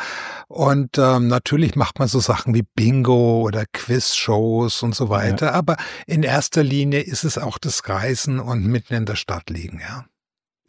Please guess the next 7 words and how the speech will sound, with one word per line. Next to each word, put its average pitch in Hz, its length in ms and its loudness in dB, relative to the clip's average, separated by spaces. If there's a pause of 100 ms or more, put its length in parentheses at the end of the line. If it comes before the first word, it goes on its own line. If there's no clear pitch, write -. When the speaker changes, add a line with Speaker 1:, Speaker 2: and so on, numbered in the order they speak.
(160)
Speaker 2:
Jetzt - 160 -6
hast 107 160 2
du 117 120 2
Essen 143 340 -2
schon 139 240 -2
kurz 143 340 -2
angesprochen. 143 840 0